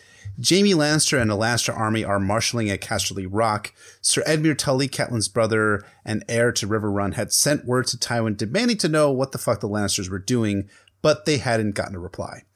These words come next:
So, Edmure had ordered the Riverlords Vance and Piper to guard the pass at the Golden Tooth,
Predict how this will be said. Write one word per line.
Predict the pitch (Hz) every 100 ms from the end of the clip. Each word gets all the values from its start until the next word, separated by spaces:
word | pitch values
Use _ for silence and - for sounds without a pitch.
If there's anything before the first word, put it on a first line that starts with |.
| - _ _ -
So, | 320 226 214 294
Edmure | - 156 143 143 135
had | 131 -
ordered | 123 120 113
the |
Riverlords | 101 107 104 101 98 -
Vance | 123 123 117
and | 120 101
Piper | - 147 151
to | 139 113
guard | 110 131 139 143
the |
pass | - 131 113 -
at | 104
the | 110
Golden | 110 104 101
Tooth, | - 95 -